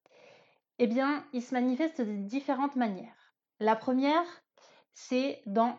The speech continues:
l'avoir. Le fait de posséder, le fait d'avoir des choses dernier cri, d'avoir toujours des choses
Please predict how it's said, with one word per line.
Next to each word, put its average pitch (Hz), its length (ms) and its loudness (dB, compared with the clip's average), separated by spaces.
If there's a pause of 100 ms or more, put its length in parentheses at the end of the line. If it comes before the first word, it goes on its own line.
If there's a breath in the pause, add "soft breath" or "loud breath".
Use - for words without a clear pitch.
(100)
l'avoir. 214 880 -2 (840 soft breath)
Le 226 140 4
fait 302 380 0
de 220 80 2
posséder, 247 760 -2 (380)
le 226 160 2
fait 294 260 2
d'avoir 233 540 2
des 208 140 -2
choses 254 420 -4
dernier 233 400 4
cri, - 340 -16 (400 soft breath)
d'avoir 233 460 2
toujours 285 320 -2
des 240 120 2
choses 247 380 0